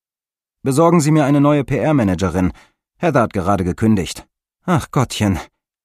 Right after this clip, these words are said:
was sagten Sie gerade?" "Nichts." Sie änderte ihren Ton. "Ich gehe die Liste Ihrer Anforderungen durch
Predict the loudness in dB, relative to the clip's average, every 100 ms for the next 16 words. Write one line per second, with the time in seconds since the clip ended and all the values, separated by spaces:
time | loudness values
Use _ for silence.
0 | -12 -6 -4 -4 -2 -2 0 0 0 -2
1 | -6 _ _ _ _ -2 0 0 -4 -12
2 | _ _ _ _ _ -6 -4 0 0 -2
3 | -10 -10 -12 -12 -10 -12 -16 _ _ _
4 | _ _ _ _ _ _ -8 -2 0 2
5 | 2 0 -2 -4 -4 -4 0 -2 0 -2
6 | -2 0 -2 0 -2 -2